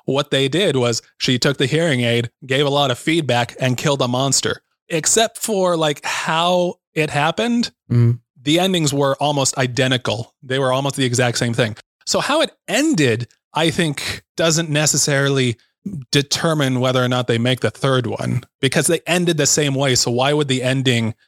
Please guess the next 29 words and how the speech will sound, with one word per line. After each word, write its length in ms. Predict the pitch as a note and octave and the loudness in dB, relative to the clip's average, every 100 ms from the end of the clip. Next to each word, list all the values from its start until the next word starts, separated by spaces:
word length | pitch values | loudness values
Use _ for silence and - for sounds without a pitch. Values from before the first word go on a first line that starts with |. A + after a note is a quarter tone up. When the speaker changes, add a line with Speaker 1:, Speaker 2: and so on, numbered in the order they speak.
| _ - | _ -2
Speaker 1:
uh, 240 | C3+ B2 | 0 0
prevent 380 | - C3+ C3 C3+ | -2 -2 0 0
them 120 | A#2 | -2
from 140 | A2+ A2 | -2 -2
making 240 | G#2 G#2 | 0 -2
a 40 | |
third 180 | G2 - | 0 0
one? 100 | C#3 | 2
Speaker 2:
Oh, 160 | D#3+ G#2+ - | 2 0 -2
I 80 | D#3+ | 0
wasn't 220 | F#3 - | 0 -2
saying 260 | E3 C#3+ B2+ | -2 0 -2
that 200 | A#2+ - | -2 0
they 380 | A#2+ A#2 G#2+ - _ - | 0 2 -2 -6 _ -2
would 160 | C3 A#2 | -2 2
be 120 | A#2 | 0
prevented 440 | - A2+ A#2 C#3+ | 0 0 0 0
from 120 | C#3 D3+ | 0 0
making 240 | D3 D#3 | 2 0
a 60 | D3+ | 0
third 220 | D#3+ D#3 | 0 2
one, 240 | D#3+ E3+ - _ - | 2 0 -4 _ -2
that 140 | C3 | 0
I 120 | B2 B2+ | 2 2
think 240 | D3 C3+ | 0 0
that 200 | B2+ - | -2 0
they 120 | B2 | -2
could 220 | A#2 C3 | 2 2
just 200 | A#2 A2+ | 2 0